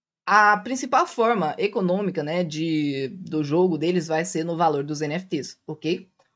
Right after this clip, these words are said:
Ou seja, eles não, eles disseram que não estariam tão preocupados assim em fazer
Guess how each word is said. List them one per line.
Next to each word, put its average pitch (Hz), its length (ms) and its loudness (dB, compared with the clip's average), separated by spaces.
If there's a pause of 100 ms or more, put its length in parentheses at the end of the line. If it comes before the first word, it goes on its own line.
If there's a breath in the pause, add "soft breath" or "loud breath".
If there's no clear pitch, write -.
(140)
Ou 285 160 4
seja, 139 420 0 (880)
eles 233 240 2
não, 254 320 0
eles 226 220 0
disseram 180 520 2
que - 100 -8
não 208 140 -2
estariam 220 420 0
tão 220 360 0
preocupados 190 680 4
assim 196 400 -2
em 190 120 -6
fazer 185 840 2